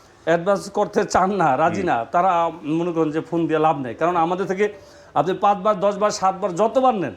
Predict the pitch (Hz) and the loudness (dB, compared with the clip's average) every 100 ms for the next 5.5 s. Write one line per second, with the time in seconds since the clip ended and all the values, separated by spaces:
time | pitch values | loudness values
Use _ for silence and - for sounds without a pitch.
0 | - 120 120 101 69 - 247 247 214 233 | -12 -8 -6 -6 -10 -2 0 2 0 2
1 | 220 185 196 185 202 185 165 143 113 107 | 2 0 -2 -2 -2 -2 -2 -4 -4 -6
2 | 104 208 240 240 226 226 220 247 190 180 | -2 -2 2 2 2 0 -2 0 0 0
3 | 190 180 147 170 180 233 220 226 165 156 | -4 -2 0 0 0 0 0 -4 -6 -8
4 | 147 180 220 220 208 196 170 180 208 240 | -6 -2 -2 0 0 0 -2 -6 -2 0
5 | 269 185 165 156 | 2 0 0 -2